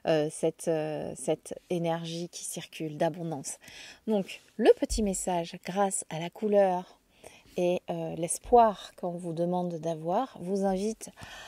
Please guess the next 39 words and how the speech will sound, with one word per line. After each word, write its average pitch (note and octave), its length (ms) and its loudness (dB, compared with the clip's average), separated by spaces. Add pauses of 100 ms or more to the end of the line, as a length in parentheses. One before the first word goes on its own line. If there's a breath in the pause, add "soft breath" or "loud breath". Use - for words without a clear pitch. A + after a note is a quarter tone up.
(300 loud breath)
à F#3+ 120 4
vous G3 160 0
dire G3+ 300 2
que - 100 -4
même G#3 200 0
si - 140 -2
vous C4+ 100 -6
traversez G#3 480 -4
une F#3+ 120 -4
période F#3+ 280 -2
difficile F3+ 800 -4 (640 loud breath)
ou F#3+ 160 -4
que F3 760 0
la F3+ 140 4
question A#3+ 400 -4
que - 120 -8
vous F#3 260 -4
avez F3+ 240 0
mise F#3+ 200 0
en F3+ 100 -2
avant F3+ 300 0
pour - 180 -14
ce - 140 -8
tirage, F#3+ 600 -6 (760 loud breath)
euh, E3+ 580 -2 (280)
c'est F3 160 -2
quelque F#3+ 280 -2
chose C4+ 240 -4
qui - 100 -16
vous F#3 120 -8
préoccupe, A#3 680 0 (1080)
gardez F3 340 2
espoir F3+ 920 -2
parce - 180 -12
que - 80 -10
derrière F#3+ 680 -2
ces - 220 -6
moments E3+ 320 -4
difficiles, G3+ 800 -6